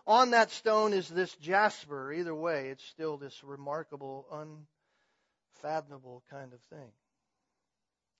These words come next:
The first is jasper, this best kind of diamond around. Then second, sapphire. Sapphire, of course, is brilliant blue. Probably my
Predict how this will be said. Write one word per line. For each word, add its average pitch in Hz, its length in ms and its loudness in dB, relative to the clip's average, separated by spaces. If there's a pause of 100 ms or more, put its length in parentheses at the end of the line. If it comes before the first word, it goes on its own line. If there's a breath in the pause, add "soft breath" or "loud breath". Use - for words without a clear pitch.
The 131 60 -18 (100)
first 175 320 -10
is 151 120 -16
jasper, 156 580 -6
this 120 200 -20 (140)
best - 260 -6 (140)
kind 156 220 -10
of 135 120 -16
diamond 135 320 -10
around. 151 460 -8
Then 135 160 -16
second, 175 520 -6 (200)
sapphire. 127 640 -8 (1400)
Sapphire, 160 640 -4
of 156 120 -10
course, 147 300 -14
is 147 120 -14 (120)
brilliant 143 360 -10 (120)
blue. 160 440 -8 (1300)
Probably 160 280 -10
my 143 200 -10